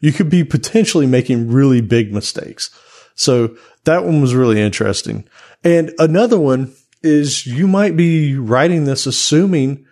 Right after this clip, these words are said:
that everybody speaks English. You know, if this application is something that's used around the world, it's a financial type thing, that's probably a really bad assumption, <laughs> right? Like, so be aware of the context, not only of the code, but of the business as well, um,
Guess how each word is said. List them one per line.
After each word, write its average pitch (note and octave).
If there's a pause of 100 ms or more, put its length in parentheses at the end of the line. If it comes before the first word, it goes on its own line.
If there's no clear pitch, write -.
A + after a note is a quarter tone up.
(120)
that C3+
everybody C#3
speaks D3+
English. E3 (640)
You A#2+
know, C3+ (200)
if C#3+
this F3
application F3+
is C3
something C#3+
that's A#2
used D3+
around C#3
the B2+
world, B2+
it's G#2
a A2+
financial B2
type A2
thing, A#2 (440)
that's C3+
probably F#3
a B2+
really B2
bad A#2
assumption, -
<laughs> -
right? D3
Like, B2+ (240)
so D3 (580)
be D#3+
aware D#3
of B2+
the B2
context, C#3+
not C#3+
only D#3
of A2+
the A2
code, C#3
but A2+
of A2
the A2
business A2
as G#2+
well, G2+ (380)
um, G#2